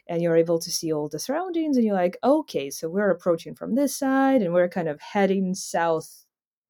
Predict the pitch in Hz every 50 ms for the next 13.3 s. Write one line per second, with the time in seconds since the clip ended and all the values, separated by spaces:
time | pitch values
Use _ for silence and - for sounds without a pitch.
0 | _ - 165 156 151 - - - - - - - - - 233 254 302 311 - -
1 | - 302 277 233 226 220 226 220 220 202 196 185 180 - - - - 214 190 165
2 | 165 160 165 165 165 - - _ _ _ - 240 330 359 233 185 - - - -
3 | - - - - - - 185 180 180 190 202 208 202 214 208 196 196 185 175 185
4 | 190 196 202 - - 196 - - 170 165 165 - - 196 185 170 165 160 156 156
5 | 151 151 156 156 160 165 170 170 349 427 - - 220 147 143 - - - - -
6 | - 135 - - - - - - - 156 151 147 143 - - - - - - -
7 | - - - - _ - 202 208 196 202 202 196 190 185 185 - _ _ _ _
8 | _ _ _ _ _ _ - 269 233 202 254 320 339 277 196 175 180 196 202 -
9 | - _ _ _ _ _ _ _ - 185 175 170 165 160 160 - - - 233 202
10 | 180 185 226 277 - 240 196 - 185 170 165 165 165 160 156 151 156 160 156 -
11 | - - - - - 160 156 156 _ _ - 160 151 156 156 147 - 180 180 185
12 | 185 180 175 - 180 170 175 175 175 170 165 165 190 165 156 156 156 151 147 143
13 | 160 165 151 151 - -